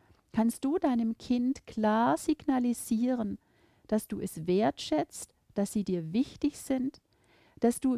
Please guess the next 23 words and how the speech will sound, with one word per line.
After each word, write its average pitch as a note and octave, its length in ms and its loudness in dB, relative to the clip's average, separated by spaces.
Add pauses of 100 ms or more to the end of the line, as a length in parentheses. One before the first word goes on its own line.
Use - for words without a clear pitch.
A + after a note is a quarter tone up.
(120)
dich B3 140 2
nochmal C4+ 320 4
daran A3 300 4
erinnerst, B3 580 2
dass A#3 140 -2
du A#3 100 -6
klar B3+ 340 4
sagen C4+ 340 2
kannst, A#3+ 320 -2
welches A3+ 300 -2
Verhalten A3+ 680 0
du C4 80 0
nicht A#3 260 -4
haben F#3+ 320 -4
magst, F3 360 -6
nur G#3 100 -2
dass G3 200 0
als - 200 -6
Person B3 580 -2 (420)
du A#3 80 0
dein D#3+ 320 -2
Kind C4 480 2 (340)
wertschätzt G3+ 920 0